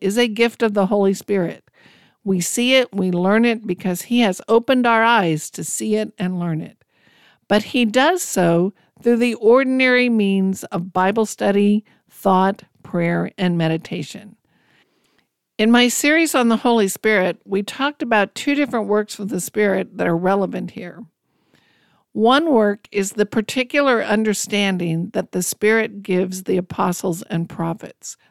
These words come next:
This is revelation. The second work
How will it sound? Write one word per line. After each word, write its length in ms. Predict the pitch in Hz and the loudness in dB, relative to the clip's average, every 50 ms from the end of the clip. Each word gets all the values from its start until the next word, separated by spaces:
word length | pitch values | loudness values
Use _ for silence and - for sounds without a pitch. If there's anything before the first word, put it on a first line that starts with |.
| _ - | _ -4
This 300 | 196 196 220 240 - - | 0 2 2 2 2 0
is 160 | 254 226 226 | -2 0 2
revelation. 840 | 214 208 202 196 196 185 180 180 175 170 - - - - 208 - 220 _ _ _ _ _ _ _ _ _ _ _ _ _ _ _ _ _ _ _ _ | 2 2 2 2 2 0 0 0 -2 -4 -6 -8 -12 -14 -18 -20 -20 _ _ _ _ _ _ _ _ _ _ _ _ _ _ _ _ _ _ _ _
The 100 | - 220 | 0 0
second 520 | 208 - - 339 311 320 - 403 254 226 214 | 0 0 0 0 0 0 0 -2 -2 -2 -2
work 380 | 208 180 175 175 180 - - | -2 0 0 0 -2 -4 -8